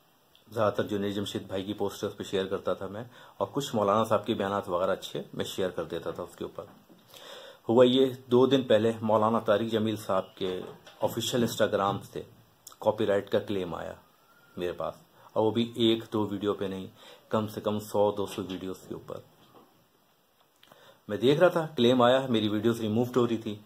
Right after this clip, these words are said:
मुझे वार्निंग मिल रही थी Instagram की तरफ से कि अकाउंट डिसेबल हो जाएगा। लेकिन बात यह कि मैं क्या कर सकता था,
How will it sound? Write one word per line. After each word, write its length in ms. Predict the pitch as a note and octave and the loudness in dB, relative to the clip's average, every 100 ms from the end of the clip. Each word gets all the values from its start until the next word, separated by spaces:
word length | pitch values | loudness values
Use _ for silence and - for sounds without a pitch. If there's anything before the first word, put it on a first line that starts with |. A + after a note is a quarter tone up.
| - | -10
मुझे 200 | G#2 G2+ | -4 0
वार्निंग 360 | G2+ G2+ G#2 A#2 | 2 2 2 4
मिल 120 | B2 | 4
रही 100 | C3+ | 2
थी 120 | C3 | 0
Instagram 400 | A#2 A#2 G#2 G#2+ | 0 2 2 0
की 60 | A2 | -2
तरफ 220 | G2+ G2+ | -4 -6
से 180 | - G2 - - - | -6 -12 -14 -20 -8
कि 80 | G#2+ | -2
अकाउंट 240 | G2 G#2+ G#2 | 2 2 0
डिसेबल 340 | G2+ G2 A2 | -2 -2 0
हो 60 | G#2 | 0
जाएगा। 340 | G2 F#2 G2 - _ - - - - _ | -2 -2 -6 -10 _ -20 -20 -20 -20 _
लेकिन 300 | - G2 A#2+ G#2+ | -10 -2 0 2
बात 220 | G#2 G#2+ | 0 2
यह 100 | A#2+ | 2
कि 80 | B2+ | 2
मैं 140 | B2 | 2
क्या 140 | B2 A#2 | 2 2
कर 120 | - | 2
सकता 320 | A#2+ A2+ F#2+ | -2 -2 -4
था, 160 | - | -6